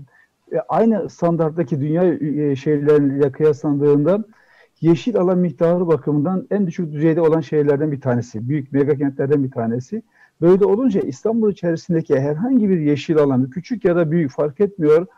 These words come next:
herhangi bir yeşil alanın önemi birdenbire ortaya çıkıyor. Çünkü İstanbul'da kişi başına düşen yeşil alan miktarı,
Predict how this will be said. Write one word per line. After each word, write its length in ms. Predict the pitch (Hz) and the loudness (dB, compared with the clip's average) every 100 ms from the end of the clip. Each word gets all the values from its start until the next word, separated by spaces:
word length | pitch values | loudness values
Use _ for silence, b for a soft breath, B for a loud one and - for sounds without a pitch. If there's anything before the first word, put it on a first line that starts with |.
| b b - | b b -4
herhangi 340 | 156 226 202 | 0 2 0
bir 60 | 170 | 2
yeşil 280 | 170 - 185 | 0 0 -2
alanın 300 | 175 196 - | 0 0 -2
önemi 300 | 165 175 165 | -2 -2 0
birdenbire 360 | 214 170 156 160 | 0 0 0 0
ortaya 280 | 139 165 | 0 -2
çıkıyor. 360 | 139 - 135 120 | -4 -6 -6 -6
Çünkü 340 | - 220 170 147 _ _ _ - | -6 -8 -8 -14 _ _ _ -16
İstanbul'da 500 | 139 - 226 202 180 | -14 -4 0 0 0
kişi 280 | - 160 196 | -4 -10 -2
başına 280 | 185 - 175 | -2 -2 -4
düşen 220 | 165 170 | -4 0
yeşil 320 | 147 147 202 | 0 0 -2
alan 220 | 160 151 | -2 -2
miktarı, 640 | 147 175 - 147 143 165 | -2 -4 0 0 2 0